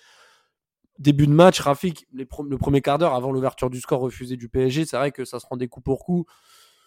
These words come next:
Tu voyais, euh, une attaque, euh, marseillaise avec, euh, Milik qui a repris un centre de Payet, Di Maria qui a répondu, euh, qui a, qui avait été lancé par Messi. Mbappé, pareil, il faisait des, il faisait des appels. À un moment, il y a eu un centre fuyant qu'il a, qu'il a pas pu reprendre, mais tu sentais que,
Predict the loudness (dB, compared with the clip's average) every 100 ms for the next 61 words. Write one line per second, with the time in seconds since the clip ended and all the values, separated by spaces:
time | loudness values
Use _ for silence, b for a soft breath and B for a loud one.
0 | b -14 -8 -4 -2 0 0 0 0 -2
1 | -4 -6 -6 -4 -6 -6 -6 -6 -6 -4
2 | -4 -4 -6 -8 -8 -6 -6 -6 -4 -6
3 | -6 -10 -10 -10 -6 -4 0 2 2 2
4 | 0 -4 -4 -4 -4 -4 -6 -6 -10 -8
5 | -4 -6 -6 _ _ _ _ _ -20 -16
6 | -10 -8 -8 -6 -6 -8 -8 -6 -4 -2
7 | -4 -6 -8 -8 -6 -6 -6 -4 -4 -4
8 | -2 -2 0 0 0 B B B B B
9 | 0 4 4 6 6 6 6 4 0 -6
10 | -4 -4 -4 -8 _ _ _ _ -14 -8
11 | -6 -4 0 0 4 4 4 2 0 -2
12 | -2 -4 -4 -4 -2 -2 -2 -2 -4 -4
13 | -6 -4 -2 0 0 0 0 0 -2 -8
14 | -12 -8 -6 -4 -4